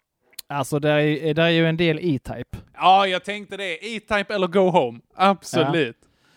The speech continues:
Speaker 1: Eh, vad har vi mer? Eh, vi har ju,
Speaker 2: Han
Speaker 1: ja,
Speaker 2: har
Speaker 1: vi har
Speaker 2: hållit
Speaker 1: ju
Speaker 2: på så himla länge. E-Type,
Speaker 1: Ja.
Speaker 2: alltså.
Speaker 1: Där är väl Venga Boys. Där är ju
Speaker 2: Mm.
Speaker 1: min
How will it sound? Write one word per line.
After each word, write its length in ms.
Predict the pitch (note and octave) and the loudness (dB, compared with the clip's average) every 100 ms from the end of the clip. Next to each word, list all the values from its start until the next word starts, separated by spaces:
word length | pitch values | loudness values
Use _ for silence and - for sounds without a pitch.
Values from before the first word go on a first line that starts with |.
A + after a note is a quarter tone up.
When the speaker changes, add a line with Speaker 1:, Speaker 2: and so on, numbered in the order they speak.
| _ _ C3+ | _ _ -8
Speaker 1:
Eh, 360 | C3 C3 C3 B2+ | -4 -4 -4 -6
vad 140 | C3+ | -8
har 140 | - C3 | -8 -6
vi 140 | C3+ | -6
mer? 800 | C3+ C#3+ C#3 A2+ A#2+ A#2+ B2 A#2+ | -6 -6 -6 -6 -6 -6 -8 -6
Eh, 100 | B2 | -6
vi 140 | B2+ | -4
har 180 | B2 B2+ | -2 0
ju, 100 | B2 | 0
Speaker 2:
Han 160 | A3 F3+ | 0 2
Speaker 1:
ja, 80 | |
Speaker 2:
har 100 | G3 | 4
Speaker 1:
vi 60 | A#3+ | 6
har 60 | - | 6
Speaker 2:
hållit 140 | D3 A#3+ | 2 2
Speaker 1:
ju 60 | |
Speaker 2:
på 120 | G#3+ E3 | 2 2
så 260 | - G3+ | 2 2
himla 520 | D#3 F#3+ A3 G3 C3+ | 2 0 0 0 -2
länge. 340 | C#3 F#3 D#3 A#2+ | -2 -4 -4 -10
E-Type, 500 | _ - G3+ - A#2+ | _ -6 -6 -6 -12
Speaker 1:
Ja. 60 | |
Speaker 2:
alltså. 380 | G2+ F#2+ F#2 D3 - _ _ _ _ _ _ | -10 -12 -14 -16 -20 _ _ _ _ _ _
Speaker 1:
Där 100 | E3+ | -6
är 120 | E3+ | -4
väl 200 | E3 D#3+ | -2 -2
Venga 500 | D#3 F#3 E3+ D#3 D3 | 4 4 4 2 0
Boys. 520 | D3 C#3+ C#3+ E3+ E3 | 0 -2 -2 -4 -4
Där 220 | D#3 D#3 C#3+ | -2 -2 -2
är 200 | D#3 D#3 | 0 0
ju 360 | D3 D#3 D#3 D3 | 0 2 2 0
Speaker 2:
Mm. 240 | B2+ A#2+ A#2+ | -4 -10 -4
Speaker 1:
min 240 | F3 F#3 | -2 0